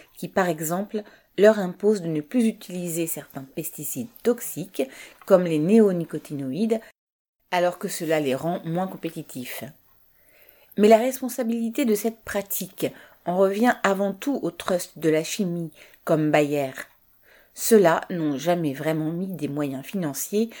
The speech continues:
pour trouver des alternatives à leurs produits toxiques, devenus incontournables dans ce système et qui leur rapportent des profits énormes.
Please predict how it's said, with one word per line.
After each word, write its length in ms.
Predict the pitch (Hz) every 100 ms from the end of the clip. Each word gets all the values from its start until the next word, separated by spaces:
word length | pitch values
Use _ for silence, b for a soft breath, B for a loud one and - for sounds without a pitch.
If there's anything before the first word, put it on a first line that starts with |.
| B B
pour 160 | - 170
trouver 340 | - 202 226
des 220 | 180 156
alternatives 760 | 165 165 165 165 - - 220 175
à 80 | 143
leurs 160 | 143 143
produits 260 | - 147
toxiques, 600 | 151 147 - - 190 - - B B -
devenus 420 | 180 180 185 185 -
incontournables 840 | 190 185 165 - 175 185 175 156
dans 140 | 147
ce 120 | 151
système 600 | 151 - - - 190 202 190 B B _
et 60 |
qui 160 | - 202
leur 180 | 170 156
rapportent 480 | 151 165 208 196 175
des 140 | 151
profits 480 | - 151 - 185 160
énormes. 480 | 147 135 117 110